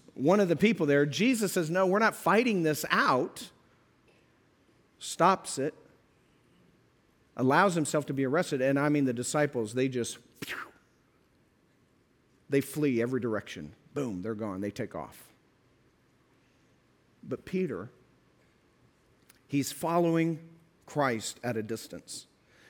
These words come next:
And Christ goes through a series of trials during the night. And so it's early, early, you know, one, two, three in the morning, Friday morning, and, and Peter's there kind of following the action, far enough to be safe,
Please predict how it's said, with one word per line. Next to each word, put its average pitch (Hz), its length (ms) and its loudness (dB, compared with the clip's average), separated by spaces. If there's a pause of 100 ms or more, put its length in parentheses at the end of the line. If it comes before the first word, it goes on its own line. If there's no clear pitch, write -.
(140)
And 147 160 0
Christ 233 360 0
goes 190 200 2
through 208 240 2
a 143 80 4
series 196 440 0
of 120 120 -6
trials 165 600 -2
during 139 500 0
the 123 80 0
night. 117 500 -4 (1080)
And 156 100 -2
so 170 380 6 (220)
it's 165 300 2
early, 214 440 8
early, 180 320 6
you 147 60 6
know, 143 120 4
one, 180 340 4
two, 190 260 2
three 180 260 4
in 175 60 6
the 160 60 4
morning, 160 400 2
Friday 165 460 4
morning, 147 400 2
and, 131 160 0 (260)
and 147 300 4 (800)
Peter's 180 460 6
there 156 400 6
kind 175 220 2
of 156 100 2
following 175 500 6
the 151 180 8
action, 151 720 4 (160)
far 190 380 4
enough 185 220 2
to 175 80 2
be 160 140 4
safe, 175 640 4